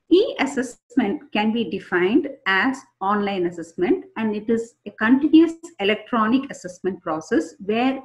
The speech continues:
I T technology is used for the presentation of assessment activity and the recording of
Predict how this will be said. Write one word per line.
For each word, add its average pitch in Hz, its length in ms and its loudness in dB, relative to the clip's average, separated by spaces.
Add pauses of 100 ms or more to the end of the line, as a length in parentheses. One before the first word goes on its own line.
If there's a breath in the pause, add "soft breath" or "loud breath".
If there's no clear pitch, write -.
(120)
I 247 180 2
T 359 200 0
technology 202 720 -4
is - 160 -20
used 240 360 -2
for 262 80 -2
the 269 100 -4
presentation 202 720 -4
of 262 80 -4
assessment 175 500 -6
activity 180 680 -6 (120)
and 214 200 0
the 214 120 -2
recording 180 580 -4 (100)
of 247 140 -4